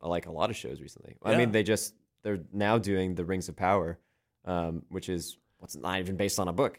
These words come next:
Speaker 1: but yeah.
Speaker 2: Yeah,
Speaker 1: I mean,
Speaker 2: well,
Speaker 1: I guess
Speaker 2: well,
Speaker 1: kinda.
Speaker 2: I don't have
Speaker 1: So.
Speaker 2: much hope for that one.
Speaker 1: Yeah, me neither.
Speaker 2: <laughs>
Speaker 1: What was the other one? Wheel,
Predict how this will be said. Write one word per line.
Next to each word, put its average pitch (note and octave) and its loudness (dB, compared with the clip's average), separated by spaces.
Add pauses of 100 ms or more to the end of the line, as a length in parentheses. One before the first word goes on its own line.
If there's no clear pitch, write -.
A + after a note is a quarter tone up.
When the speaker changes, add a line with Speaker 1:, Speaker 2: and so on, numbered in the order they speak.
(120)
Speaker 1:
but D2+ -6
yeah. D#2+ -4 (100)
Speaker 2:
Yeah, A2+ -6
Speaker 1:
I B2 2
mean, G2 2
Speaker 2:
well, E2 -8 (100)
Speaker 1:
I D#2+ -14
guess - -6
Speaker 2:
well, - -8
Speaker 1:
kinda. - -20 (600)
Speaker 2:
I - -16
don't C3 -4
have C#3 -4
Speaker 1:
So. E2 -6
Speaker 2:
much B2 -8
hope - -12
for - -20
that - -16
one. D#3+ -14 (100)
Speaker 1:
Yeah, F#3 0
me F3+ 8 (520)
neither. E4 6
Speaker 2:
<laughs> - -20 (540)
Speaker 1:
What C#3 6
was D#3+ 6
the A#2+ 6
other G#2+ 6
one? F2 0
Wheel, A2+ 2